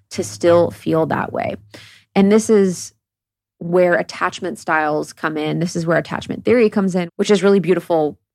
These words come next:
work. And I would really highly recommend people look into attachment styles.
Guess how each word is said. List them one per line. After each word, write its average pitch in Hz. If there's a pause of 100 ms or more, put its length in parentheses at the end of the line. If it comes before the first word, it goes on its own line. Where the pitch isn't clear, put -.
work. 175
And 165
I 170
would 165
really 165
highly 160
recommend 175
people 165
look 160
into -
attachment -
styles. 226